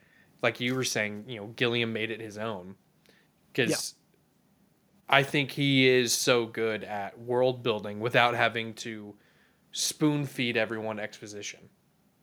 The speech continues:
Speaker 1: you know?
Speaker 2: I agree. Yeah. I agree,
Speaker 1: Okay.
Speaker 2: 'cause, yeah, exposition's not really needed in this. It, or if you're wanting it, you know, it's sort of like, "Maybe I'll figure it out,"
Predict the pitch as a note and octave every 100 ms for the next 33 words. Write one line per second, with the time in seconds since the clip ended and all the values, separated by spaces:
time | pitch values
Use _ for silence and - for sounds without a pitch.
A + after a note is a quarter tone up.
0 | _ C#3+ A2 F#2 F#2+ E3 E3 D#3+ D3+ -
1 | _ _ _ _ _ E3 B2 - _ _
2 | _ _ _ _ _ _ - - _ _
3 | _ _ _ _ _ _ _ - B3+ B3+
4 | A#3+ - F3 D#3+ - _ _ _ _ _
5 | _ G3 E3+ C#3 F#3 - F3 E3+ F3 E3
6 | E3+ D#3 D#3 D3+ C#3+ C#3+ C#3+ D3 D3 D3
7 | - _ - E3+ E3 - A#3 A3 A3+ G3+
8 | - _ _ _ _ _ _ _ _ A3+
9 | F#3+ G#3 G#3+ G3 E3+ G3+ G#3+ G3+ E3+ D#3+
10 | D#3 _ _ _ _ _ _ _ _ _
11 | _ _ G#3 F3+ F3 E3 C3+ D#3+ F#3 F3+
12 | E3+ D#3+ F3 F#3 F#3 E3 D#3+ D3+ - -